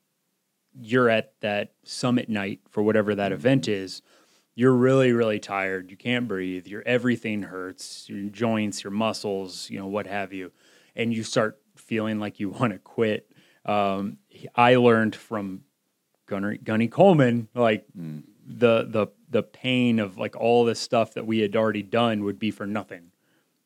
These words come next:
Speaker 1: if you quit right now.
Speaker 2: Yeah.
Speaker 1: He's like, "Or you can just suck it up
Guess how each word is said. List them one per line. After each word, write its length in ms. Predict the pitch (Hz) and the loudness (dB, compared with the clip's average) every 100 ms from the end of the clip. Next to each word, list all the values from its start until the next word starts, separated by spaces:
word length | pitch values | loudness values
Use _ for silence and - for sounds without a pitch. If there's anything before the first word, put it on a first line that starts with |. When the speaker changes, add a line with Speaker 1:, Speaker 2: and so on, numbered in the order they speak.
| - | -16
Speaker 1:
if 140 | 120 | -4
you 100 | 110 | -4
quit 240 | - 107 - | 0 -2 2
right 140 | 127 135 | 0 2
now. 200 | 110 80 - - | 0 -2 -14 -12
Speaker 2:
Yeah. 240 | 73 80 - | -10 -10 -10
Speaker 1:
He's 180 | - 104 | -4 0
like, 220 | 104 101 117 | 0 0 0
"Or 180 | 113 123 | 4 4
you 160 | 113 | 4
can 160 | 110 110 | 2 2
just 280 | 110 98 - _ _ _ _ | 2 0 -4 _ _ _ _
suck 480 | - - - 131 - | -4 -2 4 4 8
it 80 | 147 | 8
up 340 | 160 117 - | 10 8 4